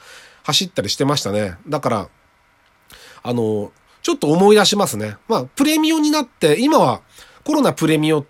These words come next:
言って、ちょっとゴアっていう安全ボディがついたりして、新しい時代が来たなと思ったところに、えっと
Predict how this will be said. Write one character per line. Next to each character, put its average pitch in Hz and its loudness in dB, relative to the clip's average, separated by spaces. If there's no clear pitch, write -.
言 123 -6
っ - -14
て、 - -6
ち - -4
ょ - -4
っ - -16
と 131 -6
ゴ 202 2
ア 175 2
っ 120 -4
て - -8
い 110 -2
う 101 -8
安 165 -2
全 165 -2
ボ 170 0
デ 156 -2
ィ 131 -2
が 104 -8
つ 151 -4
い 135 0
た 120 -6
り 110 -6
し - -6
て、 190 -2
新 233 0
し 240 -2
い 262 0
時 160 -6
代 160 2
が 143 -4
来 - -6
た 233 0
な 254 0
と - -2
思 233 0
っ - -2
た 233 -2
と 214 -10
こ 247 0
ろ 262 0
に、 254 -2
え 139 -6
っ 120 -8
と 123 -4